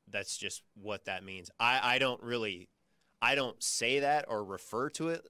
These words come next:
like that, but that's what the Eastern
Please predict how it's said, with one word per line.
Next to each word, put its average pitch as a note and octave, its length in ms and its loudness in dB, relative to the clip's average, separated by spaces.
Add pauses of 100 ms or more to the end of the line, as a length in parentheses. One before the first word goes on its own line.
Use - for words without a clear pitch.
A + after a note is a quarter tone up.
(140)
like D3+ 240 0
that, E3 320 0 (680)
but A2 280 -2 (100)
that's B2+ 500 0
what G#2+ 320 -2
the G2+ 180 -4
Eastern G2 520 -8